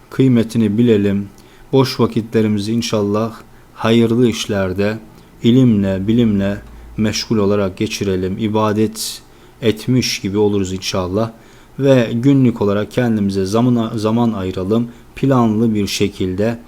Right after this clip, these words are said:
bu çalışmaları yapalım. İnşallah önümüzdeki dönemlerde yavaş yavaş derslerimizi ilerlettiğimizde aslında anlamanın da, aslında konuşmanın da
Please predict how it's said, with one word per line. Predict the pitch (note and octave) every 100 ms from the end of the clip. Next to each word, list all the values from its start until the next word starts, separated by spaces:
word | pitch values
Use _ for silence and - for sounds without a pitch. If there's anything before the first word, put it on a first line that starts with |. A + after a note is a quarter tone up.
| - -
bu | C3+ A2
çalışmaları | A#2 G#2 - G2 F#2+ F#2+
yapalım. | A2 B2 G2+ G2 G2 - - - -
İnşallah | C3+ B2 G#2+ G2 F#2 G2+ A2 A2+ - - - - - - -
önümüzdeki | D3+ C#3+ B2 G#2+ G#2 -
dönemlerde | B2+ A2+ G2+ G2 G2 F#2+ A2 A#2+ B2 - - - - -
yavaş | C3 A2+ G2+ G2 -
yavaş | G2+ A2 -
derslerimizi | A2+ G#2 - G#2 G2 F#2+
ilerlettiğimizde | A#2 A2+ G2+ F#2+ F2+ - F#2 F2+ F2+ G2+ A2 A2 - - -
aslında | A#2 - G2+ G2 G#2+
anlamanın | A#2 G#2+ G2+ G#2 G#2+ A#2 G#2
da, | F#2+ G#2+
aslında | G#2 - G#2+
konuşmanın | G2+ A2+ A2 - G#2 G#2+ G2+ F2+
da | G2+